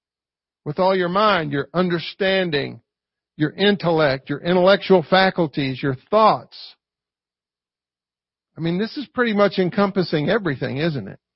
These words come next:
This was his answer to this doctor of the law.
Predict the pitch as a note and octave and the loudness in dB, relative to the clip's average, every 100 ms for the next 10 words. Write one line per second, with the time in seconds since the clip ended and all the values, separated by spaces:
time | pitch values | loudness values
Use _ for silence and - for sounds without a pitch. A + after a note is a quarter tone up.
0 | _ _ _ _ _ _ _ _ _ _ | _ _ _ _ _ _ _ _ _ _
1 | _ _ _ _ _ _ _ _ _ _ | _ _ _ _ _ _ _ _ _ _
2 | _ _ _ C3 F#3 - C#4 G#3+ F#3+ E3+ | _ _ _ -2 0 4 4 6 6 6
3 | F#3+ C4 - D#3 E3+ D3 D#3 C#3+ - - | 6 4 2 -2 0 2 2 0 -6 -20
4 | _ _ _ _ _ _ _ _ - D#3+ | _ _ _ _ _ _ _ _ -8 -2
5 | G3+ - F3 D#3+ C#3+ D3 A#3+ E3 A2 | -2 0 2 4 2 2 2 0 -2